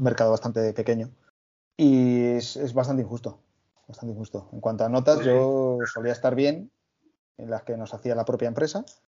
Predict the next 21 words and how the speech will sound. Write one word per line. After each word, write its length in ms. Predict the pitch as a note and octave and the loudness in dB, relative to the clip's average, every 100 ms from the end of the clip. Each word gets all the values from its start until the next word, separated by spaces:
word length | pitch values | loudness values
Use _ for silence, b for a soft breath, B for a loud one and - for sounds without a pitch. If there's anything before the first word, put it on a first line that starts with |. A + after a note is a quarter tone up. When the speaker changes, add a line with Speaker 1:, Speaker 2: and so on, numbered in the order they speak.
| _ - | _ 0
Speaker 1:
y 120 | C3+ | 0
en 100 | A#2 | 2
cuanto 360 | A2+ A2 A2 G#2+ | -2 -2 0 2
a 720 | G#2 G#2 G2+ G2 G2 G2 G2 - | 2 0 -4 -4 -4 -6 -6 -2
técnico, 360 | A#2 A2+ G#2 | -2 -2 -4
bien 260 | G2+ A#2+ A#2+ | 0 0 2
también, 440 | A#2+ B2+ D3+ F3+ - | 0 2 0 -2 -4
pero 200 | A2+ F#2+ | -2 -2
luego 200 | F#2 G2 | -4 -6
llegaba 300 | G2+ G2 G2+ - B2+ B2+ A#2 | -4 -4 -4 -8 -16 -16 -14
y 200 | G2+ G2 | -10 -6
a, 380 | G2 F#2 E2 F2 | -6 -6 -8 -6
en 60 | |
la 80 | A2+ | 0
hora 140 | A2+ A2+ | 2 2
de 40 | |
valorar 360 | A2+ A2+ A2+ A#2 | 2 2 2 2
la 420 | A2+ A2+ A2 A2 | 0 0 -4 -6
compañía, 440 | A#2 A2 A2+ A#2+ B2+ | -6 -4 -4 -4 -6
pues 140 | A2 | -8
mal. 200 | F#2+ G2 | -8 -14